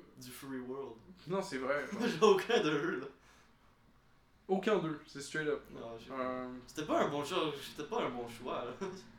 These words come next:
Speaker 1: <laughs> Aucun, c'était juste pas des bons choix.
Speaker 2: Le problème, c'est que la personne que tu voudrais leader, y a pas d'incentive pour elle qu'elle participe à ce
Speaker 1: C'est
Speaker 2: race,
Speaker 1: ça.
Speaker 2: là.
Speaker 1: Parce que déjà,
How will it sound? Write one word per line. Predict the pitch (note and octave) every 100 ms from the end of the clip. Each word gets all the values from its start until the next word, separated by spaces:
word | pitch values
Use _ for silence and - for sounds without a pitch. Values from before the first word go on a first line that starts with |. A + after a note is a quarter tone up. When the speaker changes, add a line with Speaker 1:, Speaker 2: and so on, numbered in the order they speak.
| - - - -
Speaker 1:
<laughs> |
Aucun, | C#3 D3 - A3 D#3+
c'était | D3+ - D3+
juste | F#3
pas | -
des | D#3
bons | - -
choix. | - - -
Speaker 2:
Le | G3+
problème, | - A3+ C4+
c'est | B3+
que |
la | F#3
personne | F#3+ G#3 A#3+
que |
tu | G3
voudrais | E3 D#3 E3
leader, | E3 D#3+ D3+ F#3 F#3+ - - - - - -
y | D#3
a |
pas | D3 F#3
d'incentive | E3+ D#3+ C#3+ D3+ -
pour | C#3+ C#3+
elle | C#3
qu'elle | C#3
participe | - - - B2+
à | -
ce | -
Speaker 1:
C'est | -
Speaker 2:
race, | -
Speaker 1:
ça. | D3 B3+
Speaker 2:
là. | - - _ _ _ _ _ _ -
Speaker 1:
Parce | -
que | D#3+
déjà, | E3 D3+